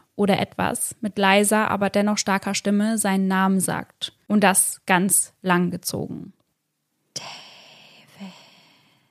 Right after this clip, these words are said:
Speaker 1: Gefolgt von langsamem, heftigem Atmen, welches irgendwo aus seinem Zimmer kommt. Als er seinen Namen das nächste Mal hört, klingt die Stimme um einiges näher. Kurz darauf spricht die Stimme ihn direkt an und redet mit ihm.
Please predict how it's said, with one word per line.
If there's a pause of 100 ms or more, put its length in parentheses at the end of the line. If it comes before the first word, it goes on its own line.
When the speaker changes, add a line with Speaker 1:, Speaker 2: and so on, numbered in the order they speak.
(420)
Speaker 1:
Gefolgt
von
langsamem,
heftigem
Atmen,
welches (140)
irgendwo
aus
seinem
Zimmer (100)
kommt. (640)
Als
er
seinen
Namen
das
nächste
Mal
hört,
klingt
die
Stimme
um
einiges
näher. (160)
Kurz
darauf
spricht
die
Stimme
ihn
direkt
an
und
redet
mit
ihm.